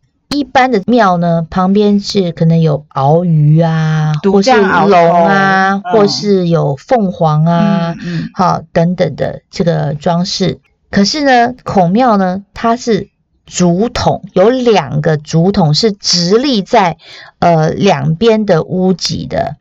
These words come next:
Speaker 2: 嗯。
Speaker 1: 那这竹筒啊，为什么那么好啊？可以跟宝塔肩并肩的同时立在这个屋顶上呢？
Speaker 2: 放文房四宝，像笔筒那样子。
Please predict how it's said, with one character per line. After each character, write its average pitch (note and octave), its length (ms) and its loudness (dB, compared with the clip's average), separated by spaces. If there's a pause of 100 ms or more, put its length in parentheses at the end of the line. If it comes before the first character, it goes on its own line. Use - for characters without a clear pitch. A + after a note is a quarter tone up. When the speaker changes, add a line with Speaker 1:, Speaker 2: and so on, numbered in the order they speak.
Speaker 2:
嗯。 G3 320 0
Speaker 1:
那 E4+ 100 2
这 E4 220 0
竹 G#3+ 260 0
筒 F#3 240 -2
啊， - 220 -8 (220)
为 D4 120 -2
什 F#3 160 0
么 F3 140 0 (180)
那 G#3 140 0
么 D#3+ 80 -2
好 D3+ 180 -4
啊？ G#2 220 -6
可 A3+ 100 -2
以 G#3+ 80 2
跟 G#3+ 220 -2
宝 F3 240 -2
塔 D#3+ 260 -8 (420)
肩 A3 220 2
并 G#3+ 220 0
肩 G3+ 180 0
的 E3+ 140 0
同 E3 240 0
时 D#3+ 260 0
立 F3 220 0
在 F3 180 0
这 D#3+ 100 -8
个 D#3+ 80 -2
屋 E3 200 -2
顶 D#3+ 200 -4
上 D3 280 -2
呢？ A2+ 180 -10
Speaker 2:
放 A#3+ 260 -2
文 E3 220 -2
房 E3+ 240 -4
四 G#3 220 -4
宝， B2+ 340 -6
像 F3 260 -4
笔 C3+ 200 -4
筒 C3+ 260 -6
那 A2 80 -6
样 A#2+ 200 -4
子。 - 180 -20